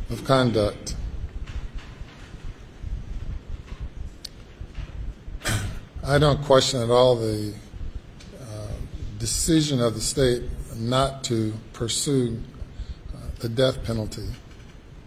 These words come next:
But as I sit here in this courtroom and look around the many, um, portraits of judges and other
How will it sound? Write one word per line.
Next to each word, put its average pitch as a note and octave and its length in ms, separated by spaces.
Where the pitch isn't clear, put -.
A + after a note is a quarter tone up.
But B2+ 160
as B2 100
I C#3 140
sit C3+ 400
here D3+ 560
in B2 100
this B2 160
courtroom B2+ 720
and G#2+ 160
look B2+ 160
around B2+ 580
the A2 260
many, B2+ 480
um, A2 600
portraits C#3 600
of G#2 340
judges C3 580
and A2+ 100
other B2+ 300